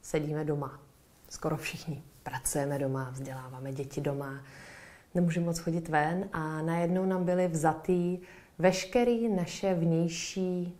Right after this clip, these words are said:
lákadla, naše místa tvořivosti, naše setkávání, naše víry, energie. A jsme doma.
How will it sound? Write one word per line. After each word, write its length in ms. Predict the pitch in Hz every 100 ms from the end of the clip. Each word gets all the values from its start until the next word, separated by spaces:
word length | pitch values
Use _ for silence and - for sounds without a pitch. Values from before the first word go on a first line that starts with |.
| -
lákadla, 1040 | 156 147 180 - 190 175 180 170 165 170 165
naše 280 | 160 151 -
místa 720 | 156 156 156 - 156 139 143 -
tvořivosti, 1040 | 170 180 202 190 190 - - 185 170 170 170 - - 165
naše 240 | 160 -
setkávání, 1160 | - 165 - 196 196 190 185 175 170 175 170 165
naše 280 | 160 -
víry, 580 | 156 170 247 254 214 208 208
energie. 720 | 180 180 165 165 160 165 190 - - - - - - - - - - - - - - - - - - - - _ _ - -
A 80 | 160
jsme 220 | - 165
doma. 280 | 165 -